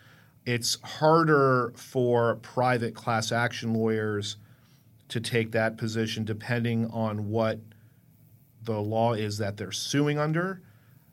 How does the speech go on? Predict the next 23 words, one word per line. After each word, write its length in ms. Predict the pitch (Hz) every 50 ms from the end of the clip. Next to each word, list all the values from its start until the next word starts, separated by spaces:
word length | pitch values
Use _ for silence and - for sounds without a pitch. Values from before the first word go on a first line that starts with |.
| _ _ - - - _ _ -
But 380 | - - 151 127 113 113 113 - - - - _ - - - - - -
if 440 | 131 131 123 123 120 - - - - _ _ - _ _ - - _ _ _ _ _ -
the 220 | 117 117 123 120
lead 300 | 117 117 127 135 143 143
generator 920 | 131 127 139 127 127 123 123 120 117 117 117 113 117 113 113 113 110 110 - - -
obtained 840 | - 120 113 110 - - - 135 131 127 123 123 123 120 117 113 113 - -
a 80 | 110
lead 480 | 110 110 120 120 120 120 117 117 113 -
from 360 | - - - 120 117 117 113
a 60 | 110
downstream 640 | 107 107 113 113 117 117 117 117 - - 113 110 110
publisher 760 | 110 - 117 113 113 117 110 110 - 120 117 113 107 107 104 - - - - - - _ - _ - _
and 160 | - 120 117 113
then 180 | 117 117 113
sold 500 | 110 110 - - 135 131 131 131 131 123
it 240 | 127 120 120 113 - - - - - -
to 580 | - - - 123 120 117 113 110 110 110 110 - - - - _ _ _ _ _ _ -
another 400 | 117 117 117 127 135 139 135 127
party 520 | 127 - - 117 113 113 110 107 107 101
who 220 | 104 107 117 113 110
then 280 | 110 117 127 147 151
used 440 | 139 123 113 113 110 110 104 104 -
it, 220 | 113 110 110 101